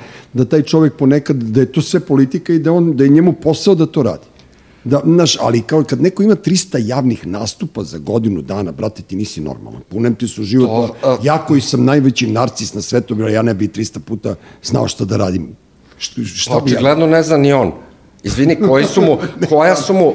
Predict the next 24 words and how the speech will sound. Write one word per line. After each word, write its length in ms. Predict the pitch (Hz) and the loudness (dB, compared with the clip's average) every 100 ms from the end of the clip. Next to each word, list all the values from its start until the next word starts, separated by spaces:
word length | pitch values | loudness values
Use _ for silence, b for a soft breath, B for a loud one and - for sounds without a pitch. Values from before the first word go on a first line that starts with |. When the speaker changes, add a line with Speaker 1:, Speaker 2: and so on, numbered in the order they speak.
| - | 0
Speaker 2:
koja 180 | - 131 | 0 2
Speaker 1:
Ne 140 | 185 190 | 4 2
Speaker 2:
su, 80 | 196 | 4
Speaker 1:
kapiram 420 | 165 156 165 127 | 2 2 0 4
Speaker 2:
koji 140 | 175 | 4
Speaker 1:
to, 40 | 208 | 4
Speaker 2:
je 40 | |
Speaker 1:
majko. 160 | 139 139 | 4 2
Speaker 2:
kvalitet 540 | 151 135 - 185 - | 4 2 0 -4 0
obraćanja? 640 | 120 117 127 - 101 90 87 - | 0 2 0 0 0 0 -4 -2
Speaker 1:
Nikak, 380 | 135 147 151 151 | 2 4 6 4
Speaker 2:
Znači, 340 | 139 - 139 110 104 | 2 2 0 -2 0
Speaker 1:
nikak. 240 | 135 131 | 2 4
Speaker 2:
a, 300 | 117 113 110 - - | 4 4 2 -2 -4
a, 180 | 127 107 95 - | 0 0 -2 -2
tu 120 | 202 | -2
postoji 460 | 202 160 - 170 165 | 0 -4 0 2 2
sad 260 | 160 170 | 2 2
jedna 300 | 143 170 160 | 2 4 2
stvar 340 | 123 104 147 156 | 2 0 0 0
koja 240 | - 147 | 2 0
se 160 | 143 120 | 0 -2
zove 480 | 113 147 151 127 - - - - | 2 4 4 4 2 -6 -10 0
overexposure. 1120 | 135 156 165 151 - - 147 123 104 95 | 4 6 6 4 2 -2 2 4 4 2